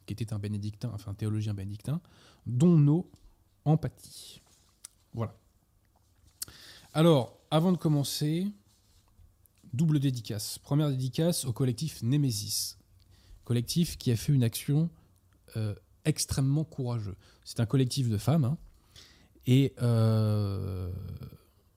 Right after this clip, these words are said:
donc ce collectif Némésis, et donc ses membres, ont eu une action extrêmement courageuse à Trocadéro,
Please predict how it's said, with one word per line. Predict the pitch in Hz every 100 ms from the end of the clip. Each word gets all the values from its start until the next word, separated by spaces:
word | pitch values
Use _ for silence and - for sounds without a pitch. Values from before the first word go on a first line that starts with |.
| _ -
donc | 113 107
ce | 139
collectif | - 127 - 120
Némésis, | 110 104 104 165 190 - - - _ _ _ - - -
et | 131
donc | 113 110
ses | - 110
membres, | 135 180 196 _ _ _ - - - - - - _ - _ - -
ont | 139 143
eu |
une | 170
action | 143 - 147
extrêmement | 185 - - 147 147
courageuse | - 127 120 113 139
à | 113
Trocadéro, | - 143 143 104 107